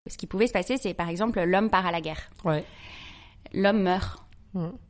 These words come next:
Speaker 1: Donc, en fait, les femmes qui ne travaillaient pas à cette époque-là n'avaient plus d'argent.
Speaker 2: Mm.
Speaker 1: Donc, en fait, le premier réflexe, euh, dans ce genre de cas, c'est d'aller vendre ce qui a de la valeur.
Speaker 2: Mm.
Speaker 1: Donc, encore une fois, les pierres. Mais c'est un peu la honte de vendre une pierre.
Speaker 2: Ah
Speaker 1: Donc,
Speaker 2: ouais ?
Speaker 1: en fait, on les remplace.
Speaker 2: Ah.
Speaker 1: Et, on les,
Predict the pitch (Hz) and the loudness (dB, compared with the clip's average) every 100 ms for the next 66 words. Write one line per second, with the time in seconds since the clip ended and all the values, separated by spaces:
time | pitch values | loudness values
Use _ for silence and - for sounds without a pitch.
0 | - 185 165 165 214 214 165 180 180 180 | -6 -2 0 2 2 2 -4 -2 -2 -4
1 | 175 - 175 160 160 196 185 - - 175 | -6 -6 -4 -2 0 0 -2 -6 -6 -6
2 | - 220 214 170 160 - 247 175 165 160 | 0 2 2 -2 -4 -4 -4 -4 -6 -8
3 | 156 - - 196 - 185 175 170 214 208 | -10 -12 -10 -10 -8 -8 -4 2 2 2
4 | 165 - 165 165 165 170 196 190 - - | -4 -4 -2 -2 -4 -2 -2 -2 -6 -14
5 | 247 - - - - 165 160 165 160 156 | -14 -12 -10 -10 -10 -10 -8 -8 -8 -4
6 | 202 214 208 175 156 156 170 196 180 - | 2 2 2 -6 -4 -2 2 0 -2 -12
7 | - - - - 160 147 - 196 233 175 | -20 -16 -14 -10 -6 -4 -2 0 0 -2
8 | 160 156 160 165 - 123 - 151 - 220 | -4 -6 -6 -6 -4 -6 -6 -8 -8 -8
9 | - - - 170 165 170 160 160 156 220 | -10 -18 -4 -2 0 0 -2 -2 -4 -4
10 | 233 - - - 214 185 175 170 170 - | -4 -6 -14 -12 -10 -6 -6 -6 -8 -8
11 | 170 - - - - - - - - - | -12 -14 -20 -20 -20 -20 -20 -20 -20 -6
12 | - 202 175 175 214 208 170 165 202 185 | -2 0 0 -2 -4 -2 -2 -2 -4 -4
13 | 185 - - - - - - 233 233 262 | -4 -6 -8 -12 -20 -20 -14 -6 -4 -4
14 | 262 254 208 180 | -4 -2 0 0